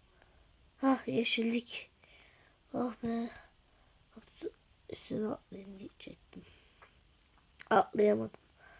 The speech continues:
İnşallah buralarda ağaç vardır. Ee, azıcık bir yeşillik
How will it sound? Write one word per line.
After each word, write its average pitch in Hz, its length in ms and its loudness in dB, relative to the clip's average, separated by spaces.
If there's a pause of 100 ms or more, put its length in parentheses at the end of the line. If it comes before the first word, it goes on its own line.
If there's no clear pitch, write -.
(680)
İnşallah 254 400 4
buralarda 220 400 6
ağaç 240 240 2
vardır. 247 600 0 (840)
Ee, 320 320 -2
azıcık 233 500 -4
bir 269 120 0
yeşillik - 840 -6